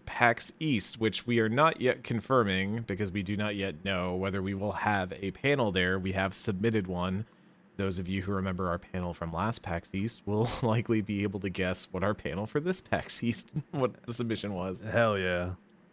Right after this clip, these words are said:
Speaker 1: Um, possibly even better than last time, if I do say so myself.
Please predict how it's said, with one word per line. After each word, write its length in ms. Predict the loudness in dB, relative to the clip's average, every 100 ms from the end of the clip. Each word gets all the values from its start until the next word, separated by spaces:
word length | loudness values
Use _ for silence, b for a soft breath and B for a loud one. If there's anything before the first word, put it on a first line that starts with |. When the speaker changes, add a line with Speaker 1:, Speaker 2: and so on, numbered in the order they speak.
| 0
Speaker 1:
Um, 560 | 2 4 2 0 -4 -8 -6
possibly 680 | 4 4 4 4 4 4 2 -4 -20 -20 -2
even 320 | 6 8 8 8
better 480 | 8 8 4 0 -6 -2
than 160 | 0
last 420 | 2 0 0 -4
time, 380 | -4 -2 -2 -6 -8
if 120 | -4
I 120 | -2
do 180 | -2 -2
say 200 | 0 -2
so 200 | 0 -2
myself. 520 | -2 -4 -2 -4 -4